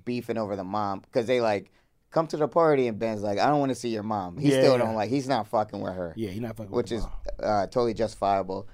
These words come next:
Speaker 2: Yeah,
Speaker 1: But, uh,
Speaker 2: totally understandable.
Speaker 1: but
Speaker 2: He's giving
Speaker 1: also,
Speaker 2: you going
Speaker 1: why are
Speaker 2: with
Speaker 1: you
Speaker 2: that.
Speaker 1: dating her daughter? Like,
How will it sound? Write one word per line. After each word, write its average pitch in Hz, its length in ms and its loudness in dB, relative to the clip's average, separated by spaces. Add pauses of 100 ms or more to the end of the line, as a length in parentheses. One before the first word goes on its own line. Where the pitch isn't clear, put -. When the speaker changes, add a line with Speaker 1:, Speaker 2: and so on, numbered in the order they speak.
Speaker 2:
Yeah, 160 220 10
Speaker 1:
But, 117 380 10
uh, 101 120 4
Speaker 2:
totally 165 240 8
understandable. 139 600 2 (360)
Speaker 1:
but 123 120 2
Speaker 2:
He's 123 180 6
giving 123 160 6
Speaker 1:
also, 110 80 4
Speaker 2:
you 110 60 0
going 113 120 -2
Speaker 1:
why 123 160 6
are 139 60 6
Speaker 2:
with 139 80 4
Speaker 1:
you 131 60 0
Speaker 2:
that. 104 60 -4
Speaker 1:
dating 113 260 0
her 107 100 -2
daughter? 101 340 -4
Like, 101 220 -10